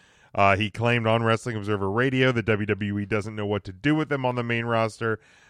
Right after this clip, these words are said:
um, while questioning whether Vince will even understand the gimmick. Uh, while highlighting just how good they were on N X T, Meltzer added that it remains unclear just how much potential Vince sees in them or their act, um,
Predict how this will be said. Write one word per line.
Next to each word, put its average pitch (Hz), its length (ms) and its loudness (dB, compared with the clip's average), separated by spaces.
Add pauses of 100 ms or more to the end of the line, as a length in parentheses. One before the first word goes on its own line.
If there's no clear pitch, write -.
(160)
um, 95 480 4
while 104 160 0
questioning 113 460 -2
whether 104 260 0
Vince 98 340 -6
will 104 140 -8
even 101 260 -6
understand 98 600 -8
the 92 60 -8
gimmick. 98 500 -4 (640)
Uh, 98 280 0
while 104 380 2
highlighting 123 560 2
just 120 300 2
how 143 120 6
good 139 180 2
they 135 100 4
were 120 180 4
on 110 120 4
N 104 120 0
X 98 160 -8
T, 139 220 -2
Meltzer 120 360 -2
added 117 220 0
that 113 80 0
it 113 40 -2
remains 110 420 -6
unclear 120 640 0 (340)
just 120 280 -2
how 113 180 2
much 107 280 0
potential 107 460 -4
Vince 98 300 -6
sees 95 240 -8
in 98 120 -8
them 95 300 -4
or 95 220 -6
their 92 280 -6
act, 104 460 0 (540)
um, 95 340 -2